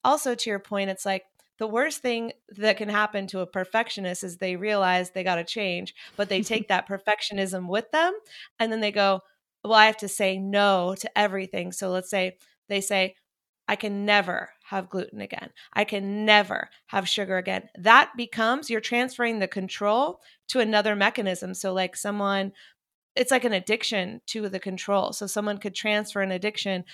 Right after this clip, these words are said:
Speaker 1: from one thing to a healthier addiction. You could get addicted to exercise, right? Well, that is not healthy. And so it's really figuring out balance. And I know balance is such a dumb buzzword, but that truly is what it is, what it is about, is finding that balance and making sure that you're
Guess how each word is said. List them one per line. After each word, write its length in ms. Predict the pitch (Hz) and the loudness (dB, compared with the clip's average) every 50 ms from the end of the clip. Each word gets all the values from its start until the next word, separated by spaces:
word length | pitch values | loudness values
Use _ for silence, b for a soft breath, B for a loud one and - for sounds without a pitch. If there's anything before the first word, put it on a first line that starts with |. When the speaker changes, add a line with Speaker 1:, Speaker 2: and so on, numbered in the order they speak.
| B B _ | B B _
Speaker 1:
from 220 | - 208 202 190 | -2 0 0 4
one 260 | 196 208 214 220 214 | 6 6 6 6 4
thing 260 | - - 208 196 196 | 0 -2 -2 -2 -2
to 140 | 190 - 190 | -2 0 0
a 60 | 185 | 2
healthier 400 | 180 185 220 247 240 220 196 190 | 4 4 4 4 4 0 -2 -2
addiction. 340 | 185 175 185 - - 196 190 | -2 -2 -4 -4 -6 -6 -6
You 40 | 196 | -4
could 140 | 196 220 208 | -4 -2 0
get 160 | 220 202 190 | 2 2 2
addicted 500 | 190 180 196 190 - - - 196 185 180 | 2 0 -2 -4 -6 -6 -6 -6 -6 -6
to 140 | - 202 - - | -8 -10 -2 2
exercise, 680 | - 254 247 - - 202 - - - - - - - b b b b b b b - | 2 2 2 0 -4 -6 -4 -2 -2 -2 -2 -2 -6 b b b b b b b 2
right? 260 | 196 190 202 220 - | 4 6 6 4 2
Well, 120 | 214 214 | 0 2
that 300 | 190 - 214 214 214 - | 6 8 8 8 8 6
is 140 | - 208 190 | 2 -2 0
not 240 | 202 190 190 185 - | 0 0 0 0 -2
healthy. 640 | - - 202 208 214 214 214 - - - - 208 - b b b b b b - | -2 -2 0 0 0 -2 -4 -8 -10 -10 -10 -12 -14 b b b b b b -2
And 160 | 208 214 214 | -2 0 0
so 140 | - 214 202 | 2 2 2
it's 140 | 196 185 | 2 0
really 340 | 190 196 214 220 220 220 226 220 - | 0 0 0 0 0 0 -2 -2 -4
figuring 460 | 202 190 190 208 196 190 190 190 185 | -4 -4 0 0 2 2 2 2 2
out 320 | 185 185 185 - - - | 2 2 0 -2 -4 -6
balance. 520 | - 185 180 180 185 196 202 208 214 208 - | -2 0 2 2 2 2 0 -2 -2 -4 -4
And 80 | 190 | -4
I 100 | 190 185 | -2 -2
know 140 | 185 185 190 | 0 0 -2
balance 460 | 190 - 190 180 180 180 190 190 - | 0 2 2 2 2 2 0 -2 -4
is 80 | 190 175 | -8 -8
such 220 | - 190 185 - | -6 -8 -8 -8
a 40 | 190 | -10
dumb 460 | 175 170 - 190 180 180 185 190 202 - - _ _ _ _ - | -10 -4 -2 0 0 0 0 -2 -6 -8 -12 _ _ _ _ 2
buzzword, 600 | 190 185 190 196 190 208 214 220 226 226 233 233 B B B B B | 2 4 4 2 0 -2 0 0 0 0 0 -4 B B B B B
but 80 | - 208 | -2 4
that 240 | 226 240 262 262 - | 4 4 4 4 0
truly 380 | - - 262 285 302 294 233 | -6 -6 -4 -2 0 0 0
is 160 | 214 214 208 208 | 0 0 0 0
what 100 | 196 190 | -2 -2
it 100 | 190 175 | -2 -2
is, 200 | 180 170 - 202 - - _ | -4 -6 -6 -8 -10 -10 _
what 240 | - 180 196 202 196 | -6 -4 -2 -2 -2
it 140 | 196 180 185 | -2 -2 -4
is 140 | 180 175 185 | -4 -4 -4
about, 360 | 165 - 185 190 202 196 180 | -2 2 4 6 6 6 4
is 100 | 180 - | 2 -2
finding 360 | - 196 190 190 208 202 202 | -4 -4 -2 -2 -2 -4 -4
that 240 | 185 170 - - - | -4 -4 -4 -4 -2
balance 400 | 185 180 190 208 220 226 - 202 | 0 0 0 0 -2 -4 -6 -6
and 80 | 190 | -6
making 300 | 190 190 185 - 202 202 | -6 -6 -6 -6 -8 -8
sure 220 | 190 - 196 196 196 | -6 -4 -2 -2 -2
that 140 | 196 190 175 | -2 -2 -2
you're 160 | 175 175 | -2 -4